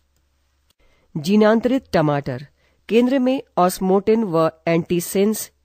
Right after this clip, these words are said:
एसीसी synthase जीनों का पूसा रूबी व पूसा उपहार किस्मों में स्थानांतरित करने का कार्य चल रहा है।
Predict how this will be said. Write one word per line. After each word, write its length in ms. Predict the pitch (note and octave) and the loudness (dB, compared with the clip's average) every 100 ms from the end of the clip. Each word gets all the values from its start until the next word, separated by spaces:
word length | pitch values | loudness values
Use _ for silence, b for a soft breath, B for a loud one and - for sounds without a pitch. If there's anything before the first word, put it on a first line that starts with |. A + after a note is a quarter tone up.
| - | -4
एसीसी 480 | F3 F3 G#3+ - G#3 | -2 0 -2 -2 -4
synthase 720 | - E3 E3 - F3+ B2 - b b b b | -2 0 0 -2 -6 -6 -12 b b b b
जीनों 380 | D#3+ D3+ G3+ A3 | -6 0 2 2
का 160 | G#3 G3 | 0 -4
पूसा 440 | - F3 F#3 G3+ | -4 -4 0 0
रूबी 400 | F3 F3+ E3+ A3+ b b | 2 0 -2 -6 b b
व 140 | D3 D#3+ | -2 -2
पूसा 400 | - G3+ A3 A3+ | -2 -4 0 -2
उपहार 520 | - F#3+ F#3 F#3 F#3+ | 0 -2 0 0 -2
किस्मों 400 | - E3 - F3 | -2 -4 0 2
में 160 | E3+ F3+ | 2 0
स्थानांतरित 680 | - F3+ E3+ E3 F3 G3 - | -2 -2 0 0 0 -2 -2
करने 260 | D3+ D3 | -4 -2
का 160 | C#3+ C#3+ | -2 -4
कार्य 320 | D3 D3+ E3+ | -2 0 0
चल 240 | E3+ D3 | -2 -6
रहा 220 | B2 C3+ C3+ | -6 -8 -10
है। 180 | D3 | -12